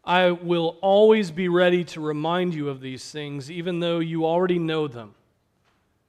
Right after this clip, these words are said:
and have been established in the truth which is present with you.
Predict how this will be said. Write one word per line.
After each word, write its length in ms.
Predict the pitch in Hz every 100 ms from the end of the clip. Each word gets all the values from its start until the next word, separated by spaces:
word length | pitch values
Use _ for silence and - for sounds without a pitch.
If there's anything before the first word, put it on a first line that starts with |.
| _
and 140 | 127
have 220 | 147 160
been 100 | 160
established 720 | 151 - 165 165 175 180 165 175
in 120 | 175
the 60 |
truth 520 | 180 - 160 151 143 _
which 240 | 147 -
is 100 | 135
present 480 | - - 156 143 156
with 240 | 139 127
you. 140 | -